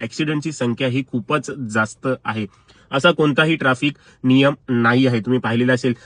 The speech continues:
पुण्याची ती Porsche-ची केस किंवा जे आहे ते बऱ्याचशा शहरामध्ये, मुंबईमध्ये, नाशिकमध्ये, पुण्यामध्ये जे आहेत ते मोठ्या मोठ्या बीएमडब्ल्यू, Audi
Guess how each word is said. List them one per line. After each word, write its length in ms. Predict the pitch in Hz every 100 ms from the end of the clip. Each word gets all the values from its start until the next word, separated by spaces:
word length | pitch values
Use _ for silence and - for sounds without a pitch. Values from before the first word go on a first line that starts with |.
| -
पुण्याची 300 | 135 139 139
ती 180 | 131 139
Porsche-ची 480 | 139 139 131 - 147
केस 300 | 131 139 131
किंवा 280 | - 180 190
जे 100 | 190
आहे 80 | 190
ते 60 | 202
बऱ्याचशा 400 | 151 170 196 202
शहरामध्ये, 480 | 185 160 175 165 170
मुंबईमध्ये, 540 | 156 151 170 160 156
नाशिकमध्ये, 540 | 151 131 156 147 151 147
पुण्यामध्ये 480 | 139 143 147 143
जे 100 | 139
आहेत 120 | 139 131
ते 100 | 180 180 - -
मोठ्या 200 | 143 165
मोठ्या 200 | 165 147
बीएमडब्ल्यू, 480 | 139 156 151 160 143
Audi 260 | 131 151